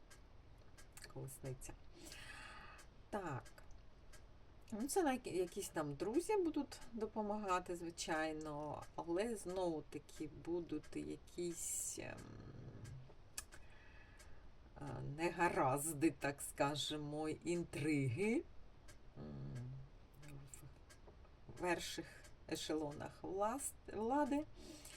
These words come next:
І щось таке будуть, і, <clears throat>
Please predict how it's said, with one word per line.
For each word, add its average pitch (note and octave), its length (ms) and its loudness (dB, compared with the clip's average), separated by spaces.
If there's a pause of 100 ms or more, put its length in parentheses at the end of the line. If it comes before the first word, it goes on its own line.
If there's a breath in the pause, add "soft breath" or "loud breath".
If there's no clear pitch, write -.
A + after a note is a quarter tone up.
(380 loud breath)
І G3+ 280 -4
щось - 260 0
таке - 340 -2
будуть, F#3 360 0
і, F#3 460 0 (520)
<clears throat> G#3+ 460 10